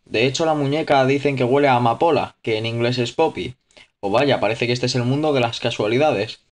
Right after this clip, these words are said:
Bueno, que te metes a una sala, puzzle por aquí, puzzle por allá y consigues la segunda mano, y más tarde activas una máquina que parece un tren rarísimo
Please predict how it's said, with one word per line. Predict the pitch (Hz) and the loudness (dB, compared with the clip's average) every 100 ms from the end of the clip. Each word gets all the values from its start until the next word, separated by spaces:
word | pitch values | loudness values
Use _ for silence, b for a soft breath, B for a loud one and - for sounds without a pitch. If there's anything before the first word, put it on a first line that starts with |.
| _ | _
Bueno, | 175 160 | 0 2
que | 123 | 0
te | 123 | 0
metes | 127 127 | 0 0
a | 131 | 2
una | 123 127 | 2 2
sala, | 156 156 156 151 | 4 4 4 4
puzzle | 123 117 113 | 2 0 0
por | 117 117 | 0 0
aquí, | 117 143 135 | 2 2 2
puzzle | 101 107 | 0 -2
por | - 110 | 0 2
allá | 117 127 165 160 | 2 4 2 2
y | |
consigues | 135 117 123 123 | 0 0 0 0
la | 117 | 0
segunda | 107 107 110 107 | -2 -2 -2 0
mano, | 131 131 95 | 0 0 -2
y | 90 101 | -4 -4
más | 113 120 | -4 0
tarde | 127 139 | 0 0
activas | 117 - 101 107 | 0 0 -2 0
una | 117 113 | -2 0
máquina | 117 123 143 135 | 0 0 -2 0
que | 120 | 0
parece | 107 110 110 | -2 -2 -6
un | 117 113 113 | -8 -8 -8
tren | - 139 123 101 | -4 -2 -2 -2
rarísimo | 101 95 113 131 - 139 147 | 0 0 0 -4 -2 -2 -2